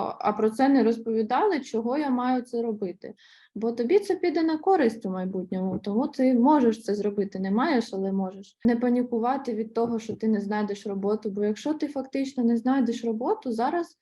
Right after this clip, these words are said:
ти знайдеш її пізніше, поки попрацюєш на фрілансі, це теж якийсь досвід, і головне не розгубити ці знання.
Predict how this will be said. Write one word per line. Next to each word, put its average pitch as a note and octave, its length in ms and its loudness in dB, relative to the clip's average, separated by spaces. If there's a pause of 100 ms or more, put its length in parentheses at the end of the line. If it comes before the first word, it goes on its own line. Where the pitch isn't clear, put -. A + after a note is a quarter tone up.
(120)
ти G#3+ 120 -2
знайдеш A#3+ 480 0
її A3 140 0
пізніше, A#3 640 -2 (440)
поки A3 240 0
попрацюєш G#3 640 -2
на G3 120 -2
фрілансі, A#3 540 -2
це G#3+ 140 -6
теж G#3+ 280 0
якийсь G3 340 -4
досвід, A#3 600 -4
і G3 280 -2 (240)
головне G#3 340 2
не A#3 120 4
розгубити G#3 580 0
ці G#3 180 -4
знання. F#3+ 460 -4